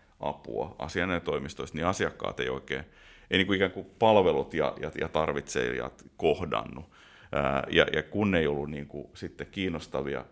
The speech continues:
keissejä, niin, niin harva ympäristöjuristikaan sitten hakeutui asianajotoimistoihin, kun ei ollut juuri sitä juridiikkaa niin paljon tarjolla, mitä, missä se oma osaaminen oli. Et oli vähän semmoinen niinku muna-kana-ongelma.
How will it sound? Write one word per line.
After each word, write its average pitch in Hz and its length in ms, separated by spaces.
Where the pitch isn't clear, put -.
keissejä, 85 720
niin, 76 300
niin 82 180
harva 80 340
ympäristöjuristikaan 69 1120
sitten - 280
hakeutui 69 600
asianajotoimistoihin, 60 1300
kun 65 160
ei 65 140
ollut 67 220
juuri 73 280
sitä - 380
juridiikkaa 64 720
niin 65 240
paljon 69 320
tarjolla, 50 640
mitä, 52 340
missä - 340
se 69 80
oma 62 200
osaaminen 58 580
oli. 60 180
Et - 120
oli 156 120
vähän 143 160
semmoinen 98 240
niinku 95 200
muna-kana-ongelma. 62 1500